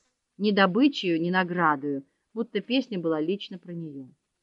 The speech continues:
Артамонова первый раз услышала павлиный крик на пляже в Прибалтике. Рядом с ней сидел Люсин сын Сержик,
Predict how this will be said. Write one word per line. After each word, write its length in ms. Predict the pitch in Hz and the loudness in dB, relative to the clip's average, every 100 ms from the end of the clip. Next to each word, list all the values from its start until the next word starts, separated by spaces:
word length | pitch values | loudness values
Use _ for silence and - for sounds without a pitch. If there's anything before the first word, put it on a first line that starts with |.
| _ _ _ _ _ _ _ _ _ _ _ | _ _ _ _ _ _ _ _ _ _ _
Артамонова 640 | 202 208 226 240 240 233 | 0 4 6 8 8 6
первый 320 | 220 240 233 226 | 6 4 4 6
раз 260 | 180 151 | 6 6
услышала 420 | 156 180 170 175 | 0 -8 -6 -4
павлиный 480 | 170 170 170 170 165 | -2 0 2 0 0
крик 300 | 160 226 233 | -2 -4 -6
на 100 | 165 | -8
пляже 320 | 143 165 165 | -4 -4 -4
в 60 | 160 | -6
Прибалтике. 680 | 190 190 180 131 - _ _ _ _ _ _ | -10 -6 -4 -4 -8 _ _ _ _ _ _
Рядом 320 | 214 226 220 | 2 4 4
с 80 | 214 | 2
ней 160 | 277 302 | 2 2
сидел 340 | 233 175 170 | 0 0 2
Люсин 380 | 170 208 196 156 | 2 0 -4 -12
сын 300 | - 180 202 | -10 -6 -6
Сержик, 480 | - 143 139 165 | -6 -12 -10 -10